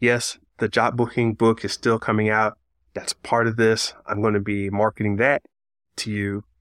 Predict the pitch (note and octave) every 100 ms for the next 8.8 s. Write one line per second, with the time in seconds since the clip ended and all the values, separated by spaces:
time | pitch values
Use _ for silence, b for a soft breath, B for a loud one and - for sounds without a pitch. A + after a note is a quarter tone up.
0 | _ - A2 G2+ G2+ G2 - - G2+ G2+
1 | - - G2 G2+ C3 B2 - A2 G#2+ -
2 | G2+ F#2+ G#2 A2 A2 A2 G#2+ G#2+ G#2+ G#2+
3 | _ _ _ _ _ _ - A2+ - A#2
4 | A#2+ A2+ G#2+ G#2+ _ _ _ _ _ -
5 | - - D3 D3 C#3+ C3+ B2+ B2 A#2 A2
6 | G#2+ A#2 A2 A2 G2+ A2 G#2 G2+ G2 G2+
7 | - - - A2 A2 G#2+ G#2 G#2 G#2 G#2
8 | - G2+ G2+ G2+ G2 G2 G2